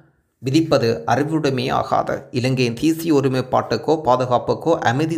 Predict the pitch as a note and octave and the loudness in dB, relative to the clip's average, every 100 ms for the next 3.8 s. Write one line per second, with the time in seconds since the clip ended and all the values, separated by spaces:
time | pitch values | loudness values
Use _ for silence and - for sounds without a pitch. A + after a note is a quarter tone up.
0 | D#3 B2+ B2 A#2+ A2+ - A2+ D#3 D#3+ E3 | -4 -2 2 2 0 -2 -4 0 -2 0
1 | C#3 C#3 A#2 C3+ C#3+ - B2+ - A#2 A#2 | -2 0 0 0 -2 0 0 0 0 0
2 | B2+ D3+ D3 A2+ D#3 - - - D#3 D#3+ | 0 0 0 0 -2 0 -2 -2 -2 0
3 | C3+ G#2+ - D#3+ A#2+ - A2 - | 2 0 2 0 0 0 0 0